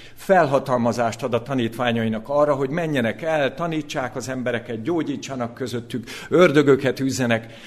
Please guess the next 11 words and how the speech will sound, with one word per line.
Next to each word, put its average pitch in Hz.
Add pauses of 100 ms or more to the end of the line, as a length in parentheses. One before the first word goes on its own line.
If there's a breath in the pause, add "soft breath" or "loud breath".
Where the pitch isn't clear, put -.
(160 loud breath)
és 139
Isten 170 (160 loud breath)
felhatalmazza 139
őket 139
arra, 135
hogy 123
ezt -
mind 180
isteni 175
hatalommal 123
megtegyék. 107